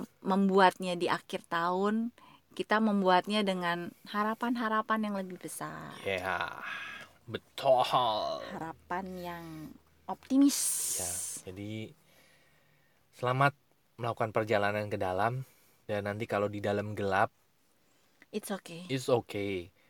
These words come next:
Speaker 2: Teman-teman nanti pasti akan ketemu dengan teman-teman yang lain yang seperjalanan.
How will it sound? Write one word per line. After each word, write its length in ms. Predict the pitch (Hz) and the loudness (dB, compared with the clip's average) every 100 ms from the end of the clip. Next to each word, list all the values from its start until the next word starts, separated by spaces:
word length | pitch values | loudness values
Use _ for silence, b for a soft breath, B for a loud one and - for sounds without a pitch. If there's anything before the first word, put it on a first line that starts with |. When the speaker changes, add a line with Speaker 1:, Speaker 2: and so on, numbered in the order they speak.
| _ | _
Speaker 2:
Teman-teman 400 | 117 127 131 143 | 0 2 4 4
nanti 220 | 135 139 | 4 4
pasti 280 | 131 123 131 | 4 4 4
akan 220 | 135 123 | 4 2
ketemu 460 | 117 110 110 110 120 120 | -2 -4 -4 -2 -2 0
dengan 300 | 113 101 101 | -2 -2 -4
teman-teman 520 | 98 127 143 156 156 | -2 0 4 4 4
yang 180 | 156 151 | 4 4
lain 560 | 147 147 156 160 151 127 | 6 6 6 6 2 0
yang 240 | 117 117 | -2 -2
seperjalanan. 1200 | 117 131 139 123 117 107 101 90 87 87 87 110 | -2 2 2 4 4 4 4 0 -8 -12 -12 -16